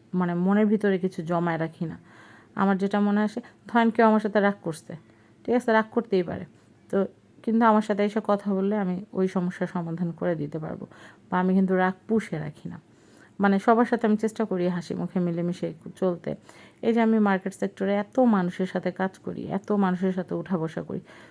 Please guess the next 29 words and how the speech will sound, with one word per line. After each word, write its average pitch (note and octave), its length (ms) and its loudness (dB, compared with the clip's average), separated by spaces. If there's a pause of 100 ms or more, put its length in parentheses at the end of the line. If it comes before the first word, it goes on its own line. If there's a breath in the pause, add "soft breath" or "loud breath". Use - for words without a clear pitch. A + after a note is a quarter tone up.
সবাই A3+ 420 4
বলে F3 300 0
যে, E3+ 140 -4
"কে G#3 160 0
আপুকে G3+ 320 0
সবসময় G#3+ 480 -2
দেখি, F#3 220 2
কে F#3 120 -2
আপু F#3 200 0
সবসময় G3+ 460 -2
হাসি F#3+ 260 0
মুখে E3+ 240 -4
থাকে, D#3+ 260 -8 (440 loud breath)
যত G#3 380 2
কষ্টই G#3+ 440 0
আসুক, G3+ 280 -2
যত F#3 240 -2
যাই F#3 260 0
হোক, F3+ 200 -4
কে F#3+ 140 -4
আপুর G3 200 -2
মুখে F#3+ 200 0
সবসময় F#3 440 -2
হাসি F3+ 280 -4
থাকে F#3+ 240 -4
আর F#3+ 180 2
হাল-, F3+ 260 0 (120)
আলহামদুলিল্লাহটা E3 920 0
থাকে।" E3 340 -8